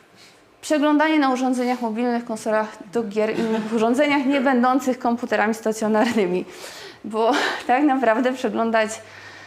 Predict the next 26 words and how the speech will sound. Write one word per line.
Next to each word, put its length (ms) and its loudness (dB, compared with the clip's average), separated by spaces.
e, 260 2
strony 400 0
internetowe 840 2
można 420 0
praktycznie 800 -2
na 140 0
wszystkim, 760 -6
jeżeli 340 -4
to 140 -12
tylko 300 -6
da 120 -2
się 160 -4
uruchomić. 380 -4
No, 100 -2
w 80 -20
tym 240 -4
momencie 460 -2
to 220 -10
jest 260 -6
przy-, 260 -6
przykład 360 -2
dość 220 -2
ekstremalny, 600 -2
czyli 300 -12
Doom, 340 -2
e, 640 0